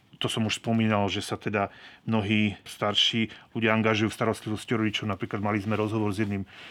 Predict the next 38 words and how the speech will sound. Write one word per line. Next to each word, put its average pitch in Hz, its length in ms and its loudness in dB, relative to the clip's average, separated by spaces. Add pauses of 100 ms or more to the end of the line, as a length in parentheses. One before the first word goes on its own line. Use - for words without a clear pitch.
(220)
mužom, 110 400 0
ktorý 104 480 -2 (640)
odišiel 117 320 0
z - 80 -8
práce, 113 240 2
aj 113 160 -2
keď 107 160 2
nemusel, 113 640 4
lebo 104 80 0
nikto 107 240 0
ho 107 160 0
nejakým 104 320 0
spôsobom 110 400 -4
netlačil, 104 640 -2
dokonca 104 400 -2
vraj 101 320 -2 (320)
on 110 160 -4
prehováral, 107 480 6
aby 104 160 2
ešte 104 240 0
ostal, 110 560 0
ale 107 160 0
on 113 240 0
teraz, 107 480 -2 (240)
on 117 160 2
odišiel 123 480 4
a 117 240 2
on, 120 160 2
ako 113 240 -4
to - 20 2
nazval, 107 300 4
že 107 160 2
robí 113 160 4
taxikára 107 800 2
pre - 160 0
svoje 113 400 2 (480)
vnúčatá, 110 560 0
lebo 107 320 4